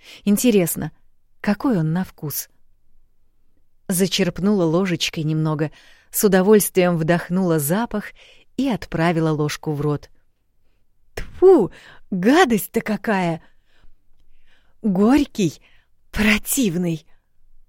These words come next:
Отплевываясь, девушка нечаянно дунула на порошок в чеплашке, и часть его взвелась в воздух. «Ну вот!»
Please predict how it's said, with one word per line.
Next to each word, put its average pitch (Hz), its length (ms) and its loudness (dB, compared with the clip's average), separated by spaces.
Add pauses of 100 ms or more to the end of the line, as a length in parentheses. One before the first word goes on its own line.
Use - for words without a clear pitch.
(560)
Отплевываясь, 165 1080 0 (380)
девушка 208 480 2
нечаянно 196 600 0
дунула 190 380 2
на 185 100 0
порошок 175 520 -2
в - 80 -18
чеплашке, - 760 -2 (360)
и 196 100 0
часть - 520 2
его 208 200 4
взвелась 165 680 2
в 147 140 -2
воздух. 143 580 -6 (1900)
«Ну 202 220 4
вот!» 151 340 -4